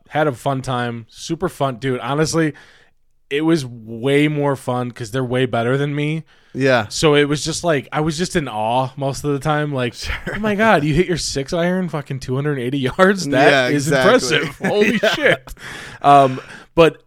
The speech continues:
Speaker 1: honestly, I was mentally exhausted by the end of that day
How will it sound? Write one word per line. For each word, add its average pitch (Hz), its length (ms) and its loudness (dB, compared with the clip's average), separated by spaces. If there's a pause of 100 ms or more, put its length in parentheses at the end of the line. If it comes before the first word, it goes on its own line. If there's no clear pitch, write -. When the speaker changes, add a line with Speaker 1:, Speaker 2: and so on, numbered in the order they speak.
Speaker 1:
honestly, 175 460 2
I 139 120 2
was 151 240 0
mentally 123 880 -4
exhausted 101 840 -6
by 107 140 -8
the 104 120 -8
end 101 120 -8
of 98 80 -10
that 101 180 -10
day 101 300 -10